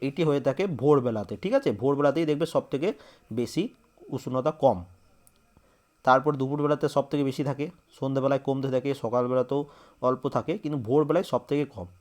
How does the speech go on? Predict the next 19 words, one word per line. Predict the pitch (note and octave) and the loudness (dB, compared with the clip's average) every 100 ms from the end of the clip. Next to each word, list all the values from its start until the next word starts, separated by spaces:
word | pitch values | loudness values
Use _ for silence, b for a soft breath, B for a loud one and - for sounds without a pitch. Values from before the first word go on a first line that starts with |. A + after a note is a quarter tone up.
| _ | _
মনে | C#3 C#3+ | -2 0
রাখবে। | C3+ A2 F#2+ F#2 - _ - | 2 0 -4 -12 -16 _ -2
সন্ধ্যেবেলায় | E3 E3+ D#3+ D#3 | 2 6 6 6
অ্যান্সার | C#3+ C#3+ | 4 0
কিন্তু | C3+ C#3 | -2 -2
হবে | C#3 A2+ | -2 -2
না, | A2+ | -2
বা | B2 | -2
বিকেলবেলা। | B2 A#2 A#2 F#2+ F2 F2+ - b b b b _ _ - - | -2 -2 -4 -4 -8 -10 -16 b b b b _ _ -20 -2
নেক্সট | E3 F#3 | 0 2
দেখো, | D#3+ D#3+ G3+ | 2 4 0
সেন্ট | - E3+ G3+ A#3 - b b b - | 0 2 4 2 -6 b b b 2
পিয়ারের | F3 F3 F3 G3+ | 8 8 8 4
শহর | F#3+ - C#3 D3+ E3 E3 D#3+ | 2 2 4 6 6 4 -4
ধ্বংস | A#2 D3 F3+ | 2 2 2
হয়েছিল | F3+ E3+ D#3+ D3+ D3+ F3+ A#3+ b b b - | 2 6 4 4 4 6 4 b b b -4
কোনটির | E3 E3 E3+ E3+ E3 _ _ _ _ _ - F#3 G#3+ - | 2 2 2 -4 -8 _ _ _ _ _ -6 -4 -4 0
অগ্নুৎপাতের | E3 C#3 C#3+ B2+ B2+ D#3 | 0 2 -2 0 0 0
ফলে? | - A#2+ | 0 -2